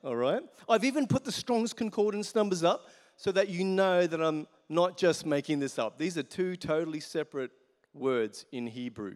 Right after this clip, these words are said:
even though they look identical. <laughs> Yeah. Okay, so the one on your left,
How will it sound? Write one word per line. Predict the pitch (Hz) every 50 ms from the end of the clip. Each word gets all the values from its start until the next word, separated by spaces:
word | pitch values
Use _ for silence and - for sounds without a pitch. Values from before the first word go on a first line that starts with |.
| - -
even | - 135 135 156
though | 147 135
they | 127 131
look | 123 127 120 - - - -
identical. | - 123 110 - 117 107 104 - - - - - - - -
<laughs> | -
Yeah. | 147 139 - - _ _ _ _ - - - - - -
Okay, | 165 175 180 202 175 131 - - - -
so | - 220
the | 208 233
one | 254 269 285 277
on | 269 254
your | 254 247
left, | 240 240 269 269 220 196 - - - - -